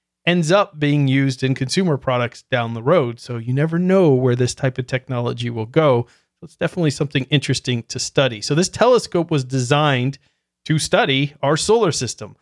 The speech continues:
along with the most distant observable galaxies in the universe.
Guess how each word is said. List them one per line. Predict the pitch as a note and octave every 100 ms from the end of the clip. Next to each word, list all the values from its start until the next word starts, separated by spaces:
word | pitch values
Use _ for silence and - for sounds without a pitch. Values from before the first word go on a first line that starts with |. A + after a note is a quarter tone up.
| _ _ _ _
along | C3+ D3 D#3+ E3
with | D#3+ D#3 -
the | D#3
most | D3+ D3+ D3+ -
distant | C#3+ F3 F3+ - G#3 G3+ _ _ _
observable | D#3 C#3+ D#3 E3+ E3 D#3+ E3+ E3 _ _ D3
galaxies | C#3+ D3 D3 C#3+ - D#3 D#3 - _
in | C#3+ C#3+
the | C#3+
universe. | D3+ F3 D3 B2 A2 -